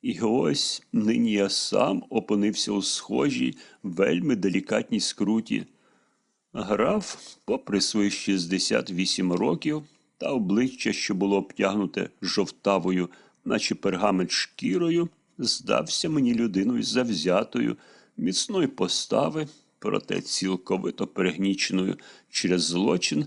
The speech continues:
що щойно стався під його власним дахом. У його очах застигла невимовна туга. «Ви сповістили поліцію?» спитав я. «Ні», відповів він.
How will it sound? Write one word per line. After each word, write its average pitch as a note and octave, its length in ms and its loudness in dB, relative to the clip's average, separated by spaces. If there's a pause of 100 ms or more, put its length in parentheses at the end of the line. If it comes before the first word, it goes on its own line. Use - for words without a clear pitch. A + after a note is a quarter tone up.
що - 300 -2
щойно - 400 0
стався - 540 0
під E2+ 340 -4
його F2+ 220 0
власним F2+ 540 0
дахом. E2 520 -2 (680)
У A#3+ 120 0
його G2 240 4
очах D3 680 0 (280)
застигла C3 720 0
невимовна G#2+ 680 2
туга. F2 580 0 (440)
«Ви G2 600 0
сповістили G2 800 0
поліцію?» F2 600 2
спитав E2+ 460 -2
я. E2 260 0 (720)
«Ні», G#2+ 580 2 (180)
відповів B2 560 2
він. G#2+ 260 2